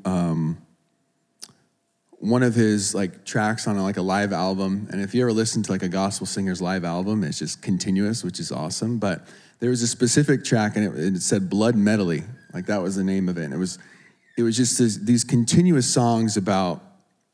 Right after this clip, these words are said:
uh, the cross. And I remember Donnie McClurkin, if you can go and you can listen to it on, like, Spotify or whatever, but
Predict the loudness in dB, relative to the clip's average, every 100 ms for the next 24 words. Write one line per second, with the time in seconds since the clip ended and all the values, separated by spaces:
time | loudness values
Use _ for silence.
0 | _ _ _ -20 -14 -6 -4 -2 -6 -4
1 | -4 -4 -4 -6 -8 -12 _ _ _ _
2 | -6 -2 2 4 4 4 4 2 2 0
3 | 0 0 0 0 2 2 2 2 4 4
4 | 4 4 4 2 2 0 0 -2 -2 -2
5 | -4 -6 -6 -6 -6 -8 -6 -6 -6 -8
6 | -10